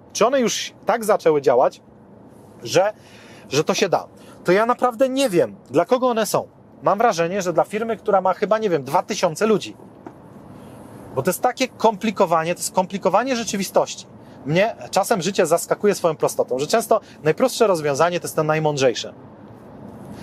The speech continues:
Znam przedsiębiorców, którzy robią grube miliony, a ich lista zadań jest w zeszycie. Piszą sobie rano listę zadań, sru mają, pracownikom wysyłają S M S-em i działa to.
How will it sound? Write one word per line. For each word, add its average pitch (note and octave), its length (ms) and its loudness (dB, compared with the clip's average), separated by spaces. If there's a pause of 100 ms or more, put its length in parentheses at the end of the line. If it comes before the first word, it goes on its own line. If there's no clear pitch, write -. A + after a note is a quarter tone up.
(120)
Znam F3+ 220 -2
przedsiębiorców, F3 600 0
którzy F3+ 220 0
robią E3+ 220 2
grube G3 280 2
miliony, D3+ 400 0 (220)
a D3+ 140 4
ich D3 100 -4
lista G#3 260 0
zadań D3+ 280 0
jest D#3 140 -4
w - 20 -8
zeszycie. F3 440 -2 (760)
Piszą A3 240 2
sobie E3 240 2
rano E3 240 2
listę C3+ 260 -6
zadań, D#3+ 420 2 (380)
sru G3+ 360 0
mają, F3 480 2 (180)
pracownikom E3+ 540 0
wysyłają D#3 460 0
S - 140 -4
M D3 140 0
S-em D#3+ 340 0 (260)
i F3+ 120 0
działa E3+ 400 2
to. - 160 -18